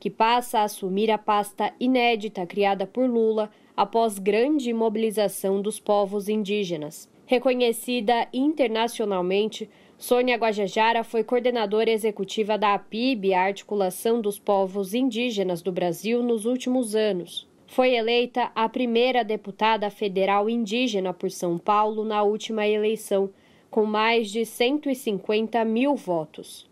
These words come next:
Em dois mil e dezoito, concorreu à vice-presidência da República, na chapa com Guilherme Boulos, do psol. Durante o pronunciamento de posse,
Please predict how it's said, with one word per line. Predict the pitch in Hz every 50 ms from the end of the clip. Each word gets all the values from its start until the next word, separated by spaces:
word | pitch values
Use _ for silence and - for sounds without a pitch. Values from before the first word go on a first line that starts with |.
| -
Em | - 208 220
dois | 226 233 240 247 -
mil | 240 233 233 233
e | 233
dezoito, | 208 233 262 233 208 233 247 247 254 247 - 254 247 - _ _ _ _
concorreu | - 262 247 254 254 254 220 202 196 220 226 240 240
à | 233 220
vice-presidência | 196 180 220 254 277 262 - - 240 - 226 226 220 214 214 202 208 214 220 214 - - 214 202
da | 202 208
República, | 190 220 220 214 - 247 262 269 226 190 180 170 - - 175
na | 165 170 170
chapa | 165 - 214 202 196 196 - 208 190
com | 190 - 214 208
Guilherme | 208 214 214 220 226 240 254 269
Boulos, | 240 208 214 214 214 220 220 226 220 - - - _ -
do | 196 220
psol. | 214 - - - - - 160 156 151 - _ _ -
Durante | 180 190 196 196 202 202 208 202 - - 208 - -
o | - 214
pronunciamento | 196 - - 233 240 262 269 262 254 - 240 202 190 185 190 220 254 247 226
de | 196 170 175
posse, | 165 - 190 196 214 226 220 - - 233